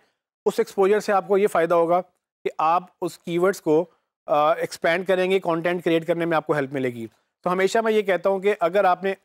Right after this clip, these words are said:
अच्छी एसईओ करनी है तो कीवर्ड रिसर्च अच्छी करें। इस स्टेप वन पे अगर आप मिस करेंगे, इस, इस, अ, इस पे टाइम आप नहीं स्पेंड करेंगे, तो अल्टीमेटली आपकी पूरी एसईओ इसके ऊपर रिलाई कर रही होगी। और अगर इस पे टाइम अच्छा ना हुआ तो बाकी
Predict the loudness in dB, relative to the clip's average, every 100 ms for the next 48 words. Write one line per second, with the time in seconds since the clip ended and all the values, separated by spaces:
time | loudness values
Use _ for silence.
0 | -4 -4 -2 0 -2 0 0 2 -2 -2
1 | -4 -4 _ _ _ -8 -4 -2 0 -2
2 | -2 -2 -2 -6 -4 -4 -4 -10 _ -6
3 | -4 0 -2 0 -2 2 0 2 2 0
4 | -4 0 0 0 0 -2 _ _ -6 -6
5 | -4 -4 -4 -6 -2 2 4 2 0 -2
6 | 0 0 0 -2 -2 -4 -4 -4 -4 -2
7 | -2 -2 -4 _ _ -2 0 0 -2 2
8 | 2 2 -2 0 2 2 0 0 0 0
9 | 0 -2 -2 0 0 0 0 -2 -2 -2
10 | -4 -6 -10 _ _ -2 0 2 2 0
11 | 0 0 0 -2 -2 0 2 2 0 _
12 | _ -4 -2 -2 -4 -6